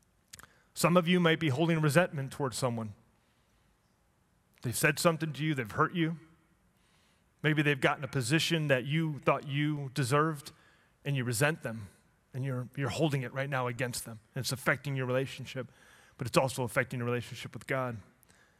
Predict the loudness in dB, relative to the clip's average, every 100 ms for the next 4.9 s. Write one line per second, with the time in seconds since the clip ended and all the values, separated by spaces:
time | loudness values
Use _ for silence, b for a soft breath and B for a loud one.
0 | b b -6 4 6 6 2 2 2 0
1 | -6 -6 -4 2 2 2 -2 -2 -2 -2
2 | 2 2 4 4 2 2 -2 0 0 -2
3 | -2 4 6 6 4 -4 B B B 0
4 | 6 8 8 8 8 4 6 6 6